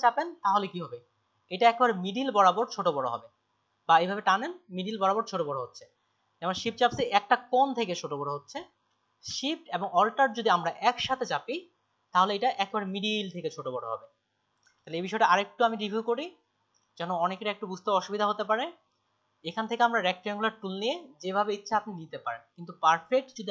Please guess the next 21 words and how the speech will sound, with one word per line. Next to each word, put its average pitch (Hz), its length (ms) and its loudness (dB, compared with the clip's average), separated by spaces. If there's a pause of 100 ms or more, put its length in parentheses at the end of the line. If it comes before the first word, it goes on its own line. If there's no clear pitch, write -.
আপনি 190 180 -10
একটা 180 180 0 (440)
বর্গ 175 240 0 (140)
তৈরি 196 240 -2
করতে 147 280 -12
চান 143 180 0 (480)
তাহলে 185 180 0 (160)
shift 254 260 -8 (100)
চেপে 214 240 -2 (640)
ধরলে 170 260 -4
এটা 208 140 -4
একটা 202 200 -14
perfect 160 380 2
বর্গ 143 160 0 (120)
তৈরি 131 200 -10
হবে, 113 160 -12 (500)
কিন্তু 196 220 -6
এটা 240 180 0
ছোট 196 220 -4
বড় 220 160 4
হচ্ছে 226 160 -4